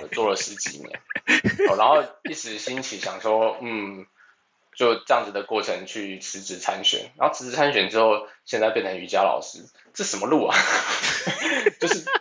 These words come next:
怎么会有人怎么想得到会变成这样呢？ <laughs> 可是对于我自己来讲，它的确是一个，呃，你要说那个是我真正想做的事情吗？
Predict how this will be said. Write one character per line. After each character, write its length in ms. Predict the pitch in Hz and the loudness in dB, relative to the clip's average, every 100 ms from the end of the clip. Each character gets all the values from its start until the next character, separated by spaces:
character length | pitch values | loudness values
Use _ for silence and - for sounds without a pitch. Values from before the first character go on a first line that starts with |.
| - | 0
怎 140 | 127 | 0
么 80 | 123 | 2
会 140 | 233 | 4
有 100 | 160 | 2
人 240 | 127 135 - - - - - _ _ _ _ _ _ _ | 0 -4 -12 -20 -20 -20 -20 _ _ _ _ _ _ _
怎 100 | 110 | -8
么 120 | 127 | -6
想 260 | 143 107 98 | -2 -2 -2
得 80 | - | 0
到 240 | 160 139 | 2 4
会 140 | 147 | 2
变 180 | 143 135 | -2 -6
成 160 | 113 113 | -8 -6
这 60 | |
样 160 | 127 117 | -6 -6
呢？ 80 | 107 - _ - - - - - - - - - | -12 -16 _ -8 -4 -4 -4 -2 0 -2 0 -2
<laughs> 1160 | - _ - - _ - - _ _ _ _ - | -2 _ -12 -12 _ -16 -16 _ _ _ _ -8
可 120 | 135 | -2
是 100 | 202 | -2
对 260 | - 202 | 2 2
于 60 | 131 | 2
我 220 | 127 92 | -4 -8
自 120 | - | -8
己 160 | 131 98 | -10 -4
来 200 | 85 92 | -2 -2
讲， 180 | - - - _ _ _ - | -6 -10 -12 _ _ _ -2
它 240 | 156 165 - - | 2 2 0 -10
的 160 | 110 | -10
确 240 | - 151 127 | -6 -4 -4
是 240 | - 131 | -4 -6
一 120 | 135 | -6
个， 460 | 131 104 92 87 - - - | 0 4 4 0 -8 -16 -4
呃， 520 | 98 95 92 92 78 - - _ _ _ _ _ _ _ _ _ _ - - - _ _ _ _ _ - | -4 -2 -8 -10 -14 -16 -20 _ _ _ _ _ _ _ _ _ _ -18 -18 -18 _ _ _ _ _ -12
你 140 | 101 | -2
要 200 | 123 165 | 2 2
说 320 | 160 - 139 | 2 0 2
那 100 | 143 | 2
个 120 | 139 101 | 0 0
是 140 | 131 | 0
我 140 | 87 | -2
真 200 | 80 95 | -2 -4
正 160 | 107 95 | -2 -2
想 220 | - - | -4 -8
做 180 | - 92 | -8 -8
的 120 | - | -6
事 160 | - 98 | -8 -6
情 240 | - - | -8 -8
吗？ 180 | - | -14